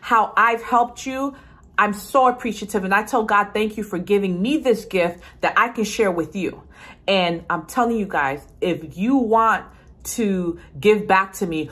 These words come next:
or you want to show your appreciation, the best two things that you can do for me, number one, like and subscribe below, right? Like and subscribe below. And two,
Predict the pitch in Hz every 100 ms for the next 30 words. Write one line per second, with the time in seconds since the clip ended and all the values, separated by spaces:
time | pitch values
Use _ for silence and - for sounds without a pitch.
0 | - - 180 170 254 208 214 233 - 214
1 | - 202 190 175 - 214 196 - 160 160
2 | - 123 127 - 143 170 143 - 247 262
3 | 269 - - 294 269 247 226 233 208 -
4 | 220 196 180 175 180 160 156 170 196 220
5 | 208 190 117 135 - - 143 143 160 226
6 | - 208 254 285 277 262 247 262 277 240
7 | 180 185 262 - 165 175 262 185 190 202
8 | 247 254 - 220 208 208 190 190 - -
9 | - 208 202 - 240 240 240